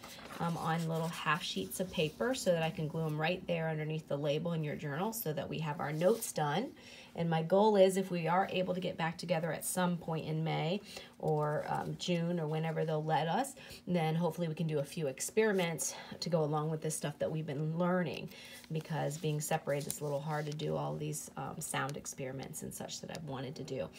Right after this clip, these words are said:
Hopefully you've gotten, not just sound, but all waves. Um, hopefully you've been able to do some of the stuff that I sent you through other videos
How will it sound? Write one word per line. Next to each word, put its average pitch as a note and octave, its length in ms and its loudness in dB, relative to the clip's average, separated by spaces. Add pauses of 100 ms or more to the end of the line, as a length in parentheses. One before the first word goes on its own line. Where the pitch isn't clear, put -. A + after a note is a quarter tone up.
(240)
Hopefully E4+ 340 6
you've G#3+ 280 4
gotten, E3 560 6 (100)
not F#3 160 6
just D#3+ 160 -2
sound, C3+ 300 -2
but - 160 -2 (120)
all D#3 200 4
waves. - 500 -2 (300)
Um, D#3+ 140 2
hopefully A#3 380 6
you've G3+ 260 4
been F#3 120 6
able E3+ 280 2
to - 180 -4
do D#3+ 320 -2
some E3 200 -2
of D#3+ 60 -2
the D#3 80 -2
stuff D#3 300 -4
that D#3 100 2
I B2+ 120 0
sent E3 440 -2
you D3 180 0
through D3+ 280 -2
other D3 260 0
videos D3+ 600 -2